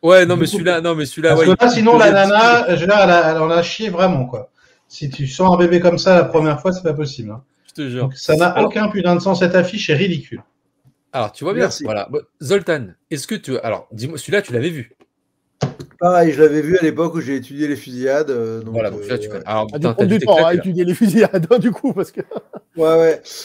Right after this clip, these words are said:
Speaker 3: Bah, écoute, euh, moi, euh, j'ai un peu une, enfin, je, pour moi, je, enfin, tu vois, si je dois le mettre en comparaison avec The Killer, qui est un peu souvent les deux, je préfère largement The Killer, parce que celui-là, je, très, par exemple, je suis incapable de te, t'expliquer ce que ça raconte comme film.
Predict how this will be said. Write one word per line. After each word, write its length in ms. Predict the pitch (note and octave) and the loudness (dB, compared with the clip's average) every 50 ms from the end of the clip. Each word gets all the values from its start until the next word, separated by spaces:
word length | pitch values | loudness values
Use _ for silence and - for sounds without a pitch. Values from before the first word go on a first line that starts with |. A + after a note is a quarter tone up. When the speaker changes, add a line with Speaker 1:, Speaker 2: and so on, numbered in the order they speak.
| - _ _ | -20 _ _
Speaker 3:
Bah, 140 | D#3+ F3 F#3+ | -2 -2 -2
écoute, 320 | F3+ - C4 D#4 D4+ D4 | -2 -4 -6 -6 -4 0
euh, 120 | D4+ G3 F#3+ | 2 2 2
moi, 180 | F#3+ G#3 A#3+ C4 C4+ C4 | 2 0 -2 -2 0 2
euh, 720 | A#3+ G#3 F#3 F3+ E3+ D#3+ D#3+ D#3+ D#3 D#3 D#3+ D#3+ D#3+ D#3+ E3 | 2 2 2 0 0 -2 -2 -2 -2 -4 -4 -6 -8 -8 -10
j'ai 140 | F3+ C3 D3+ | -6 -4 -2
un 140 | E3+ F3 E3+ | -2 -2 -2
peu 240 | E3+ - C4+ D#4 D4 | -4 -6 -12 -10 -10
une, 500 | A#3+ G3+ G3 F#3+ F#3 F3+ F3 F3 E3+ E3 | -8 -6 -4 -4 -2 -2 -4 -4 -6 -6
enfin, 240 | C3+ - F3 - F3 - | -4 -4 -4 -4 -4 -10
je, 560 | E3+ D3+ - D3 D#3 D#3+ D#3 D#3 D#3 D#3 D#3 | -20 -16 -8 -4 -2 -2 0 -2 -2 -4 -4
pour 180 | D3 B2 - D#3+ | -6 -6 -4 2
moi, 120 | F#3 A3+ A3+ | 4 4 4
je, 60 | A3+ - - | 2 -2 0
enfin, 160 | D3 D#3+ D3 A#2 - _ | 0 0 0 0 -10 _
tu 60 | - E3 | -4 -2
vois, 100 | E3 D#3+ | -2 -2
si 160 | D#3 - C3 | -2 -6 -12
je 60 | A#2 | -4
dois 120 | C3+ D#3+ D#3 | 0 0 0
le 40 | D3+ | 2
mettre 300 | D3+ D#3+ D#3+ D#3+ C#3+ C#3 | 2 0 0 0 -2 -4
en 180 | C3+ C3 C3 A#2 | -2 -2 -4 -6
comparaison 400 | - C#3+ C3+ D3+ C#3+ C#3+ C3 D#3 | -6 -6 -2 -2 -2 0 0 -2
avec 140 | D#3+ D3+ C#3 | -2 -2 -2
The 120 | A#2+ C3 B2 | -6 -10 -12
Killer, 300 | A2+ - D3 C#3+ D#3+ D#3 D#3+ | -10 -8 -4 0 0 -2 -2
qui 60 | - | -4
est 20 | C3 | -12
un 80 | A#2 | -12
peu 160 | A#2 _ - A#2 | -12 _ -20 -20
souvent 300 | - - B2+ B2 C#3+ C#3+ | -20 -16 -10 -8 -6 -6
les 120 | C#3 C3 | -6 -8
deux, 400 | A#2 B2+ C#3 C#3 C#3 C3+ B2+ B2 A#2+ - - - - _ | -8 -8 -8 -6 -6 -6 -8 -10 -12 -16 -20 -20 -20 _
je 80 | _ - | _ -10
préfère 300 | _ E3 D3+ A2+ D#3+ D#3+ | _ -6 -2 2 4 4
largement 360 | E3 F3 E3+ - F#3+ G#3 A3 | 4 4 4 2 0 0 0
The 120 | F#3 E3+ F3 | 0 0 -2
Killer, 180 | E3+ F3+ G#3 | 0 2 2
parce 140 | A#3+ A#3+ A#3+ | 2 2 0
que 100 | - D#3 | -10 -12
celui-là, 300 | - - D#3+ E3+ G3+ G#3+ | -12 -8 -6 -4 -4 -4
je, 100 | E3+ C#3+ | -4 -8
très, 280 | C#3 A#2 - - D3+ - | -14 -14 -12 -14 -14 -14
par 220 | - A#2+ C#3+ C3+ | -10 -6 -4 -2
exemple, 200 | C#3 D3 C3+ - _ _ _ _ _ _ _ _ _ _ _ | -2 -4 -6 -10 _ _ _ _ _ _ _ _ _ _ _
je 60 | _ | _
suis 80 | - F3+ | 0 0
incapable 420 | F#3+ F#3+ A3+ A#3+ A3+ B3+ A#3+ F#3+ | 2 6 6 6 8 6 2 0
de 100 | F3 - - - - | -6 -10 -10 -16 -14
te, 100 | - D#3 | -6 -6
t'expliquer 540 | D#3 - - G#3 F#3 F3 - G#3 F3 A3+ A#3 | -6 -6 -6 -10 -10 -8 -12 -10 -4 -4 -4
ce 80 | A3+ - | -4 -4
que 80 | G3+ | -10
ça 140 | E3+ - E3 | 0 4 4
raconte 360 | D#3+ D#3+ D3+ A2+ D3 E3 F3+ | 6 6 4 2 -4 -8 -6
comme 180 | F3 E3+ C#3 A#2 | -6 -8 -8 -8
film. 260 | A2 C#3+ D3 D#3 F3+ | -12 -16 -16 -16 -20